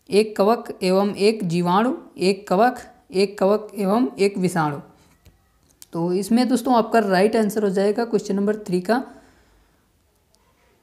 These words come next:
ऑप्शन नंबर सी, एक कवक।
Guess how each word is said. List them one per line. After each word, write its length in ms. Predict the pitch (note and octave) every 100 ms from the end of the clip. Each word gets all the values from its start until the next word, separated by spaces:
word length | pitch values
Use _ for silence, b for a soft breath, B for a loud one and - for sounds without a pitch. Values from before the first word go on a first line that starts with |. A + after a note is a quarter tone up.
| _ _ _ _ _ _ _ _ _ _ -
ऑप्शन 300 | F3+ F#3 G#3+
नंबर 340 | G#3 A3 F4+
सी, 580 | - - - E3+ D#3+ - G3
एक 300 | G#3 A#3 -
कवक। 400 | D#3 C#3+ -